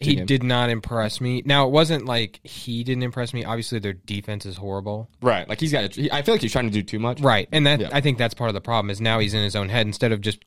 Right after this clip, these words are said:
Speaker 1: being Russell Wilson, he's out there
Speaker 2: Yeah.
Speaker 1: trying to be a, the best version of Russell Wilson that there ever has been, where he, if he's just being himself, making the right play. I mean,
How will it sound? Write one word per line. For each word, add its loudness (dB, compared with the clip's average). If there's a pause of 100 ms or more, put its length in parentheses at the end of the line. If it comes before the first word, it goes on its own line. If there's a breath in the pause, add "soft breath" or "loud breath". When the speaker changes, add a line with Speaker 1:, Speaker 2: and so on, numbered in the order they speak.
(140)
Speaker 1:
being 0
Russell -4
Wilson, -4
he's -4
out -2
there -2
Speaker 2:
Yeah. -4
Speaker 1:
trying 0
to -2
be 0 (340 soft breath)
a, -4
the 0
best 2
version -2
of -6
Russell -2
Wilson -6
that -8
there -4
ever -6
has -6
been, -6
where -4
he, -16
if -10
he's -6
just -10 (160)
being -6
himself, -6 (1600)
making -2
the 0
right 0
play. -2
I 0
mean, 2